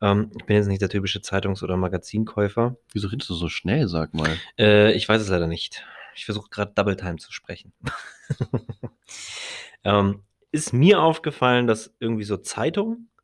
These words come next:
Speaker 1: die reine Zeitung oder irgendwelche Fernsehzeitungen, ich hab das Gefühl, so wenn ich, wenn ich da in diesem Kiosk bin und dann liegt eine Zeitung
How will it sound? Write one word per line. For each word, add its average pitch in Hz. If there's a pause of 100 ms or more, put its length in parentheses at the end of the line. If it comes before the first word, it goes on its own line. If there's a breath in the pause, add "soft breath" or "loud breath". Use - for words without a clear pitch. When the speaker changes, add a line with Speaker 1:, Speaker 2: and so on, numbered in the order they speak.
(260)
Speaker 1:
die 95
reine 117
Zeitung 135
oder 107
irgendwelche 101 (160)
Fernsehzeitungen, 131 (640 soft breath)
ich -
hab 160
das 175
Gefühl, 185
so 139
wenn 117
ich, 113
wenn 113
ich 107
da 107
in 101
diesem 95
Kiosk 202
bin 175
und 131
dann 110
liegt 113
eine 117
Zeitung 151